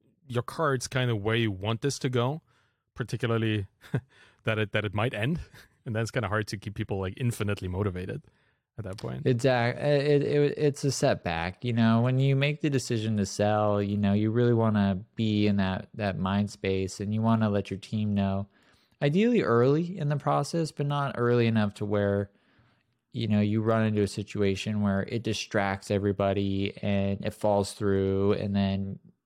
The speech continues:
Speaker 2: you're left without a buyer for potentially another year or something like that. Um, 'cause you could lose employees over it, or even worse, customers. So that's, uh,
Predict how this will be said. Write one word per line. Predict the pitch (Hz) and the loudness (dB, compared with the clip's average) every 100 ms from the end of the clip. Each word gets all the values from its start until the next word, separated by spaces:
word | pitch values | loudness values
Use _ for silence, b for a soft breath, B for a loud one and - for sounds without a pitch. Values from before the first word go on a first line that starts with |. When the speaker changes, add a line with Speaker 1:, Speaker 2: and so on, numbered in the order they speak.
| _ - | _ -4
Speaker 2:
you're | 113 | 0
left | 104 98 | 0 0
without | 101 95 92 | -2 -2 0
a | |
buyer | 95 95 95 92 | 0 2 2 0
for | 92 90 | -2 -10
potentially | - 98 90 95 92 | -6 -4 -4 -6 -6
another | 92 92 90 | -4 -4 -4
year | 87 98 104 104 | -4 -4 0 0
or | 92 | 0
something | - 90 | -2 -6
like | 90 92 | -8 -8
that. | 92 85 85 - _ b b b b b - | -8 -8 -8 -12 _ b b b b b -12
Um, | - 90 92 98 | -8 -6 -6 -2
'cause | 123 117 | -2 0
you | 113 | 0
could | 131 123 - | 0 -2 0
lose | 117 107 | 2 2
employees | 98 - 123 139 135 | -2 0 4 4 4
over | 131 127 127 | 2 2 2
it, | 127 117 | 4 4
or | 104 | 2
even | 127 123 113 | 2 0 2
worse, | 107 - | 0 -2
customers. | - 113 - - - - - _ _ _ | -2 -2 -4 -10 -10 -12 -18 _ _ _
So | - 104 98 - _ _ _ _ _ _ - | -4 -2 -2 -6 _ _ _ _ _ _ -6
that's, | 110 104 - - - - | -2 -2 -4 -12 -12 -6
uh, | 104 - | -4 -4